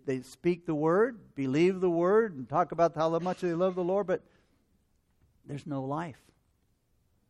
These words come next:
There's no living of it. And that's, that's, that's a, a cri-,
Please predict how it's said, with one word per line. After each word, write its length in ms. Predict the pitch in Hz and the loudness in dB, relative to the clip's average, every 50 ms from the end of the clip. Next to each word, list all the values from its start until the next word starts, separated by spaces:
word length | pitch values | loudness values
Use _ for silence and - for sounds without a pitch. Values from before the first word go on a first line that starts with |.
| _ _ _ _ _ _ - | _ _ _ _ _ _ -8
There's 180 | 147 147 127 | -6 -4 -2
no 160 | 143 151 147 | -2 0 0
living 400 | 143 135 131 165 185 175 165 147 | 0 0 0 0 0 0 0 -2
of 200 | 139 - 156 175 | 0 0 -2 -2
it. 300 | 180 143 - - _ - - _ _ _ _ _ _ _ _ _ _ _ _ _ _ _ _ _ _ _ _ _ _ _ _ _ _ _ _ _ _ _ _ _ | -2 -4 -6 -8 _ -20 -20 _ _ _ _ _ _ _ _ _ _ _ _ _ _ _ _ _ _ _ _ _ _ _ _ _ _ _ _ _ _ _ _ _
And 100 | 113 110 | -10 -8
that's, 220 | - 123 - - _ | -8 -10 -10 -14 _
that's, 280 | - 123 123 - - _ _ _ - | -8 -8 -8 -8 -12 _ _ _ -14
that's 180 | - 127 - 147 | -14 -12 -12 -16
a, 40 | - _ _ _ _ _ | -20 _ _ _ _ _
a 60 | - | -18
cri-, 260 | - - - - 175 | -18 -16 -10 -10 -10